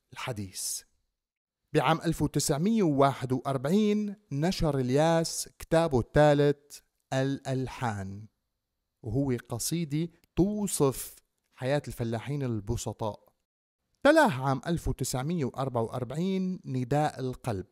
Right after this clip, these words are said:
وإلى الأبد، اللي بيرجع فيهم الشاعر الياس لمناقشة مسائل بتتعلق بالقلب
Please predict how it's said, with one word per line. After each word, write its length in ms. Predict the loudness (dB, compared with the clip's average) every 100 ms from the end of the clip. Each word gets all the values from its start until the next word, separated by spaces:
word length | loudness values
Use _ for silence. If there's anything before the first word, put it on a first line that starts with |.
| _ _ _ -2
وإلى 600 | 0 0 0 -2 -2 -8 _ -10
الأبد، 360 | -6 -6 -6 -8 _ _ _ _ _ _ _ _ _ _ _ _ _ -8
اللي 120 | -2
بيرجع 680 | 0 6 6 6 2 4 2
فيهم 360 | 0 0 2 2
الشاعر 520 | 0 2 2 2 -2
الياس 580 | -2 0 0 0 -2 -4
لمناقشة 760 | -2 0 2 2 0 -2 -2 -2
مسائل 480 | -2 0 -2 -2 -6
بتتعلق 720 | -4 -6 -4 -2 0 -2 -2
بالقلب 540 | -6 -4 0 0 0